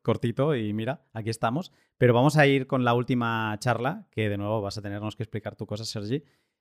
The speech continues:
Es, pero antes quiero hacer un shout out a una conferencia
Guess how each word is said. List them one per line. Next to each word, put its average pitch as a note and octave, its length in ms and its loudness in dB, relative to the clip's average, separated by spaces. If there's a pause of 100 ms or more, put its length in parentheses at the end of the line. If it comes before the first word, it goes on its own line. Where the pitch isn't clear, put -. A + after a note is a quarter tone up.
(260)
Es, G#2+ 720 -2
pero A#2+ 180 6
antes B2+ 180 2
quiero C3 140 2
hacer A#2+ 120 -6
un A#2+ 180 -4
shout A#2+ 220 -2
out B2 220 -2 (180)
a G#2+ 100 -12
una A#2 160 -2
conferencia C3 760 -2